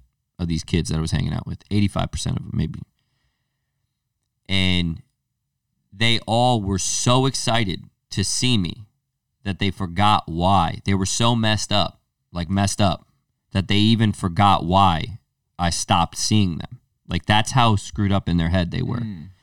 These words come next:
Speaker 1: Like, I was like, "Yo, you guys are all messes. You guys are this. I can't be doing this. I need to focus on me. Otherwise, I won't survive." So you need to cut ties with those. The people who went with me, who came with me during that time,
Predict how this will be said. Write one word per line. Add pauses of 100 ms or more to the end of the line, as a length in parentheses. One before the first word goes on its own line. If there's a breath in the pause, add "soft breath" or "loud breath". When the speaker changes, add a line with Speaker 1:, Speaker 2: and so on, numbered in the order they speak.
(160 soft breath)
Speaker 1:
Like,
I
was
like,
"Yo,
you
guys
are
all
messes.
You
guys
are
this.
I
can't
be
doing
this. (480)
I
need
to
focus
on
me.
Otherwise,
I
won't
survive." (360)
So
you
need
to
cut
ties
with
those.
The
people
who
went
with
me,
who
came
with
me
during
that
time,